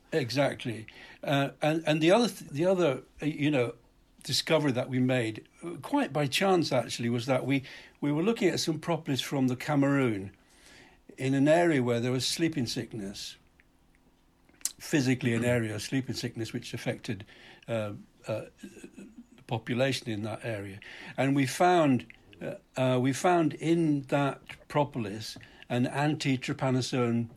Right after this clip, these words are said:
chemical. I mean, a, a chemical that was associated with, if you like, orthodox treatment of, of sleeping sickness. So what, what, what that did in my own imagination, and what in a sense we've been exploring ever since, is the,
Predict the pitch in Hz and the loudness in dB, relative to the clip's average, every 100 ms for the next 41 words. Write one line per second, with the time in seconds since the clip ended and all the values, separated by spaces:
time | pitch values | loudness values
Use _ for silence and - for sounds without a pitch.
0 | - - 143 123 110 107 90 - 127 131 | -20 -8 -2 -2 -4 -8 -8 -2 0 0
1 | 117 120 120 117 170 170 160 123 123 135 | 0 0 -2 -2 0 0 0 -2 -4 -4
2 | 123 139 127 123 120 113 120 110 117 110 | -4 -2 -2 -2 -2 -2 -4 -6 -6 -6
3 | - - - - - 117 120 113 107 - | -8 -18 -20 -18 -10 -6 -2 -2 -4 -4
4 | 131 120 113 117 - - - 139 - 120 | -6 -6 -4 -4 -4 -10 -2 -2 -2 -8
5 | 104 - - 113 104 - - - _ _ | -8 -10 -8 -8 -10 -14 -20 -20 _ _
6 | - 107 104 - - - - 139 127 113 | -6 -4 -4 -8 -20 -16 -4 -4 -2 -4
7 | - - 98 - - - - - - - | -6 -10 -14 -16 -18 -20 -18 -16 -16 -12
8 | - - 185 175 - - _ - - - | -2 4 4 4 -2 -18 _ -20 -14 -6
9 | 143 208 - - 170 214 - - 175 214 | 4 4 4 -2 2 2 0 -8 0 0
10 | 214 160 175 123 196 202 156 139 139 143 | 2 2 2 0 4 4 6 4 4 4
11 | 156 147 131 120 135 120 113 95 - - | 4 4 4 2 0 -2 -2 -4 -6 -8
12 | 131 - 131 127 135 156 131 131 - 170 | -8 -8 -2 0 0 -2 -2 -2 0 0
13 | 151 143 123 143 127 127 - 147 139 131 | 0 -2 0 0 0 -2 -6 -2 0 0
14 | 123 120 117 - 151 110 95 - 127 - | 0 -2 -4 0 0 0 -4 -6 -6 -4
15 | 143 131 | -2 -2